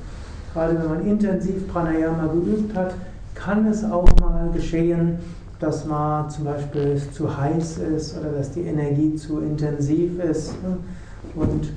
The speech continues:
Viparita Karana Mudra am Ende hilft zum einen, dass Sonnen- und Mondenergien insgesamt beide stärker werden, aber es hi-, insbesondere dadurch, dass das Kehlchakra aktiviert wird,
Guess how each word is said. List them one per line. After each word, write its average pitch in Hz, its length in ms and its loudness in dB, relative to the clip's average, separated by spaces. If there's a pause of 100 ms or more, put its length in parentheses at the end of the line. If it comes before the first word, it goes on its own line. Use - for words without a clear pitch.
(280)
Viparita 165 560 0
Karana 165 560 0
Mudra 156 480 -4
am 151 160 -6
Ende 185 460 0 (340)
hilft 165 240 -2
zum 165 180 -6
einen, 151 180 -2
dass 143 200 -2
Sonnen- 165 260 2
und 156 120 2
Mondenergien 143 800 -2
insgesamt 190 840 0
beide 165 320 0
stärker 175 680 -2
werden, 180 480 0 (440)
aber 143 200 -2
es - 260 -6
hi-, 185 180 -2
insbesondere 160 760 0
dadurch, 151 220 0
dass 185 100 6 (220)
das - 100 -4
Kehlchakra 175 800 0
aktiviert 160 640 -2
wird, 160 220 -4